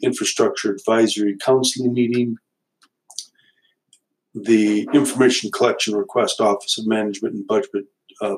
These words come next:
Budget O M B control number sixteen twenty-five dash zero three three seven. Then we got a bunch of safety zone postings. We get into animal plant health inspection services. It's notice of availability of an environmental assessment for the release of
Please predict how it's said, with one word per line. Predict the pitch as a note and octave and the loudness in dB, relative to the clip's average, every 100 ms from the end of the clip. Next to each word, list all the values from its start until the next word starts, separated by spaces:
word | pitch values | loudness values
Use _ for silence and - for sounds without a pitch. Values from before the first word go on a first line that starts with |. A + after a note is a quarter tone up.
| - | -2
Budget | G#2+ - - | -2 -2 0
O | A#2+ G#2+ | 2 2
M | G2 | 2
B | G#2 | -2
control | G2 G2+ - A2+ G#2+ | -2 -6 2 2 2
number | G2+ G2+ G2+ | 0 0 0
sixteen | G2 - - - G#2+ | -2 -6 -6 -6 -6
twenty-five | - G#2+ G2+ - G#2 G2+ G2+ | -6 -6 -6 -4 -2 -2 -4
dash | A2 G#2+ G2 - | -2 0 0 -2
zero | G2+ A2 G#2+ G2 - | -4 0 2 0 -2
three | A2 | -6
three | - G2 | -6 -6
seven. | - - - - - _ _ - - _ | -2 -2 -2 -6 -12 _ _ -20 -20 _
Then | A#2 | 4
we | A2 | 6
got | G#2 | 6
a | G2+ | 4
bunch | G#2 G2 | 2 -2
of | G2 | -2
safety | - G#2 G2 G#2 | 0 0 0 -6
zone | G2+ G#2 G2+ G2 _ - | -4 -2 -4 -6 _ -2
postings. | G#2+ G2 - G#2 G2 - - _ - - - | 0 0 -4 -4 -4 -6 -8 _ -20 -20 -6
We | A#2 | 0
get | B2+ C3 | 4 6
into | B2+ B2+ C3 B2+ A#2+ | 6 2 2 4 4
animal | B2 B2 A#2 G#2+ | 2 2 2 2
plant | A#2+ A#2+ G#2 | 0 0 0
health | A#2 A2 A2+ | -2 -2 -4
inspection | - - B2+ C3+ | -4 -2 -4 -4
services. | B2+ C3 B2 - C3 A#2 - | 2 4 4 2 0 0 -4
It's | - - | -8 -2
notice | A#2 A2+ G#2 | 2 2 0
of | G2 G2+ - | -4 -4 0
availability | A2+ G#2+ A2+ A2 G#2+ A2 A2+ A2 A2 - - - - | 2 2 2 0 0 -2 -2 -2 -6 -12 -12 -14 -2
of | A2 | 0
an | G#2+ | 2
environmental | G#2+ G2+ A2 G#2+ G#2+ G#2+ G2+ G2 | 0 0 2 2 2 2 2 2
assessment | - C3+ C3 C3 A2+ | 2 2 2 -2 -4
for | - G2+ | -4 -4
the | |
release | G2+ G2+ G#2+ G2+ - | -2 0 2 0 2
of | G#2 G#2 G2 | 4 6 4